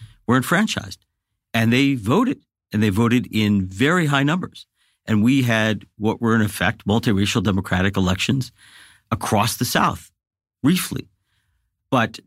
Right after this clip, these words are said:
two things happened. First of all, uh, as we were discussing earlier, there was an intense authoritarian reaction, in this case on the part of the Democratic Party in the South,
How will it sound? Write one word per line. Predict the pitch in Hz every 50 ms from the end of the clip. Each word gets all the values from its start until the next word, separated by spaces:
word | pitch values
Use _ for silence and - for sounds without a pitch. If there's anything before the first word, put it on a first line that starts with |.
| _ _ _ _
two | - - 208 220
things | 202 - 151 135 120 -
happened. | 127 110 98 95 - _ _ _ _ _ _ _ _ _ _ _ _ _ _ _ _ _
First | _ - 180 202 196 -
of | 165 127 110
all, | 110 98 101 98 98 - - _ _ _ _ _ -
uh, | 98 101 95 69
as | 101 117 104
we | 110 110
were | 101 98
discussing | 87 82 - - - 139 139 - 117 107
earlier, | 113 117 110 98 90 90 90
there | 85 80 107 107 104
was | 95 98 98 98 95 92 78
an | - 92 92
intense | 95 85 78 - - - - 170 180 160 - - -
authoritarian | 98 98 - 110 107 101 95 - - 107 98 98 92
reaction, | 90 92 87 85 80 - - 92
in | 90 95
this | 113 131 -
case | - - 107 98 90 - - - _ _ _ _ _ _ _ _ _ _ _ -
on | 98 95
the | 95 85
part | 85 - - 110 104 - -
of | 95 87 78
the | 87 87
Democratic | 78 - 107 113 135 135 - - 104 101 101 101
Party | - 131 135 120 85 - -
in | - 95
the | 98 90
South, | - - 87 73 76 90 - -